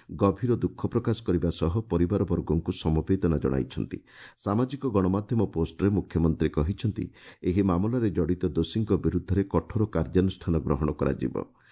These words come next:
ଏହି ଛାତ୍ରୀ ଆତ୍ମାହୁତି ଘଟଣାରେ କଲେଜର ବିଭାଗୀୟ ମୁଖ୍ୟ ପୂର୍ବରୁ ଗିରଫ ହୋଇ ଜେଲ୍ ଯାଇଥିବା ବେଳେ ଗତକାଲି ଅଧ୍ୟକ୍ଷଙ୍କୁ ଗିରଫ କରାଯାଇଛି। ଉଚ୍ଚଶିକ୍ଷା ବିଭାଗ ଅଧୀନସ୍ଥ ରାଜ୍ୟର ସମସ୍ତ ବିଶ୍ୱବିଦ୍ୟାଳୟ ଏବଂ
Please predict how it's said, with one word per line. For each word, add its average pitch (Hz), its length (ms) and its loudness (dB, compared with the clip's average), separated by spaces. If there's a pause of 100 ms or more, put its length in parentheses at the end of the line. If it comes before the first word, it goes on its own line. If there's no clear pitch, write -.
(320)
ଏହି 117 160 2
ଛାତ୍ରୀ 120 440 -2
ଆତ୍ମାହୁତି 131 540 -2
ଘଟଣାରେ 90 480 2 (340)
କଲେଜର 98 400 2
ବିଭାଗୀୟ 95 460 0
ମୁଖ୍ୟ 85 360 -2
ପୂର୍ବରୁ 92 400 2 (120)
ଗିରଫ 101 260 2
ହୋଇ 95 140 0
ଜେଲ୍ 87 300 0
ଯାଇଥିବା 90 340 0
ବେଳେ 98 220 0
ଗତକାଲି 85 440 0
ଅଧ୍ୟକ୍ଷଙ୍କୁ - 640 -2 (360)
ଗିରଫ 78 340 2 (100)
କରାଯାଇଛି। 80 600 -2 (1120)
ଉଚ୍ଚଶିକ୍ଷା 165 600 0
ବିଭାଗ 107 380 0
ଅଧୀନସ୍ଥ 104 440 0
ରାଜ୍ୟର 92 320 2
ସମସ୍ତ 113 440 -2
ବିଶ୍ୱବିଦ୍ୟାଳୟ 101 680 0
ଏବଂ 95 200 0